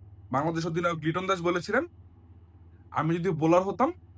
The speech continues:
আমার ক্যারিয়ার বিল্ড আপ হয়ে যেত।" এই কথাটা তিনি কেন বলেছেন? সিরিজের আগের প্রেস কনফারেন্সে লিটন দাসকে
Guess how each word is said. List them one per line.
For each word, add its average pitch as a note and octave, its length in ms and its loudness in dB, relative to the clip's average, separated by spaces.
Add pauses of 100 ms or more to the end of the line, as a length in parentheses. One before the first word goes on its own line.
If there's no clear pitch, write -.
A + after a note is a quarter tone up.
(160)
আমার D3 220 -2
ক্যারিয়ার D#3+ 320 2
বিল্ড C#3 220 2
আপ B2 100 0
হয়ে A#2+ 120 -2
যেত।" G2+ 220 -12 (1160)
এই F3 140 0
কথাটা A3 260 2
তিনি G#3 140 -2
কেন C#3+ 200 0
বলেছেন? F#2+ 340 -10 (2250)
সিরিজের G#3+ 380 2 (120)
আগের E3+ 260 0
প্রেস F3+ 240 0
কনফারেন্সে A3 600 -2 (600)
লিটন D#3+ 280 -2
দাসকে G3+ 440 2